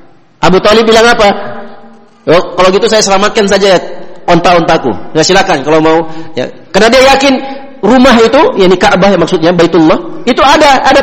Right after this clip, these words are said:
pemiliknya, ada Tuhannya, ada, ada penjaganya. Dan betul terjadi. Ketika mereka berusaha untuk merobohkan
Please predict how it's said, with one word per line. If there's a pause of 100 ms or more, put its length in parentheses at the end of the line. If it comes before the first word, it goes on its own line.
pemiliknya,
ada
Tuhannya,
ada,
ada
penjaganya. (1400)
Dan
betul
terjadi. (300)
Ketika
mereka
berusaha
untuk
merobohkan